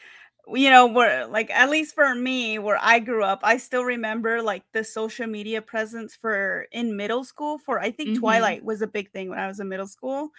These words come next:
Speaker 1: So I can't s-, say what the before and after was. For me, this is the only way I've known,
Speaker 2: Oh, yeah.
Speaker 1: to be
Speaker 2: So
Speaker 1: honest.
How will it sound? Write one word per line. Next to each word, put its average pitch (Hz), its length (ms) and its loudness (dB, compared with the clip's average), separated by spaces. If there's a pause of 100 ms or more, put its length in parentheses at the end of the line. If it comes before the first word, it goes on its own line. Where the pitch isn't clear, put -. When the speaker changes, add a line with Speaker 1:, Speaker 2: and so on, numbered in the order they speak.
(300)
Speaker 1:
So 269 280 2
I 247 160 6
can't 269 460 -2 (140)
s-, - 280 -18
say 233 440 0
what 233 200 -8
the 226 80 -4
before 208 480 -4
and 196 100 -4
after 226 400 -2
was. 285 240 -4
For 233 220 0
me, 226 280 -2
this 226 280 -6
is 214 160 -12
the 226 160 -10
only 208 360 -8
way 190 240 -8
I've 180 260 -4
known, 180 560 -10
Speaker 2:
Oh, 196 260 4
yeah. 185 580 4
Speaker 1:
to 220 140 0
be 214 180 0
Speaker 2:
So 185 380 4
Speaker 1:
honest. - 240 -14